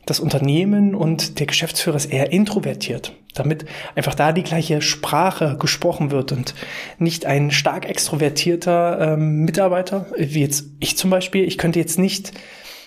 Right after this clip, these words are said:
oder hätte meine Schwierigkeiten, jetzt in, in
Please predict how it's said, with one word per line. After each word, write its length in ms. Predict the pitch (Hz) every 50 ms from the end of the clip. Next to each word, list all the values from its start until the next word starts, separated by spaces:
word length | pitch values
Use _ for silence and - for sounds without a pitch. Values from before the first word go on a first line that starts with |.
| _ -
oder 140 | - 143 139
hätte 200 | 156 180 196 175
meine 200 | 156 151 143 143
Schwierigkeiten, 760 | 143 - 160 160 175 202 208 196 - - 185 180 185 185 170
jetzt 220 | 165 160 165 -
in, 240 | - 160 156 156 156
in 400 | 165 170 165 156 151 156 156